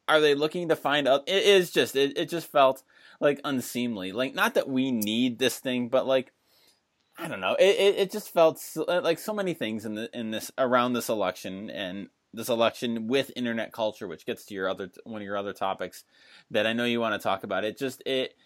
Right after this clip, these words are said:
it, <sighs> I used this word last week, and I know it's, it's a vague term, and I, and I hate it, and I hate using it because of that, but it just feels gross.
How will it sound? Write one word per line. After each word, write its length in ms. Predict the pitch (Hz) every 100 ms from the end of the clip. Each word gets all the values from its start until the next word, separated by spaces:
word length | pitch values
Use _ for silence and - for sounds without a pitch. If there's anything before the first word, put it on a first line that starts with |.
| _ _ -
it, 300 | 147 147 - _
<sighs> 920 | - 262 - - - - - _ -
I 40 |
used 220 | 165 196 -
this 180 | 185
word 180 | 175 156
last 340 | 104 107 101 -
week, 220 | 107 101
and 100 | 113
I 80 | 117
know 220 | 139 135
it's, 220 | 120 - -
it's 180 | 117 113
a 60 |
vague 460 | 101 98 107 110 107
term, 440 | - 82 80 82 - _ _ -
and 160 | - 110
I, 80 | 104
and 120 | 123 131
I 100 | 123
hate 280 | 131 135
it, 180 | 139 131
and 160 | - 123
I 40 |
hate 180 | 117 151
using 280 | 135 131 139
it 120 | 131
because 240 | 131 127 123
of 60 |
that, 160 | 127 127
but 120 | 135
it 100 | 139
just 180 | 277 -
feels 260 | - 165
gross. 580 | - 92 90 76 - -